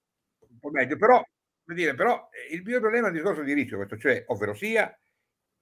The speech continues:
per chi cerca un investimento con poco rischio, son meglio quelli in generale, in campo anche presidenziale, in tutti i campi, indicati, indicati all'inflazione.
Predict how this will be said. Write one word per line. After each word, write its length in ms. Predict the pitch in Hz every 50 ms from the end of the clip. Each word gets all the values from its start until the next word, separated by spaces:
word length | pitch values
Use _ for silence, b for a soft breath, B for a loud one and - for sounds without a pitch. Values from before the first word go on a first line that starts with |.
| _ _ _ _
per 260 | - 127 120 110 107 -
chi 440 | - 175 170 143 110 98 - - _ _ _
cerca 800 | - - - 160 135 110 110 - - - 95 92 95 - - _ _ _ _ _ _ _ _ _ -
un 220 | 175 180 202 175
investimento 1040 | 156 135 139 123 107 143 143 143 139 127 113 104 101 104 - 107 98 92 - - _ _ _ _ _ _ _ _ _ _ _ _ _ _
con 600 | - - 139 131 123 113 98 98 98 95 - _ _ _ _ _ _ _ _ _ _ _ _ _ _ _ _ _ _ _ _ _ _ _ _ _ _ _ _ _ _ _ _ _
poco 340 | - 156 196 180 - - 131
rischio, 640 | 131 151 185 170 - - - 196 208 208 - - _ _ _ _ _
son 280 | _ - - 139 120 120
meglio 400 | 123 143 156 170 160 151 147 -
quelli 600 | 135 131 127 131 139 143 151 156 - - - 120
in 120 | 120 117
generale, 720 | 117 117 113 113 120 127 135 143 151 151 156 - - - _ _ _ _ _ _ _ _ -
in 120 | 104 101
campo 280 | 104 131 127 120 120 117
anche 120 | 113 117
presidenziale, 400 | 110 110 110 113 107 104 139 127
in 60 | 123
tutti 120 | 175 143 127
i 40 |
campi, 380 | - 143 156 175 170 170 165 147
indicati, 440 | 127 120 120 113 117 127 127 131 139
indicati 320 | 135 123 120 123 127 110
all'inflazione. 600 | 117 107 101 104 101 - - 85 - - _ _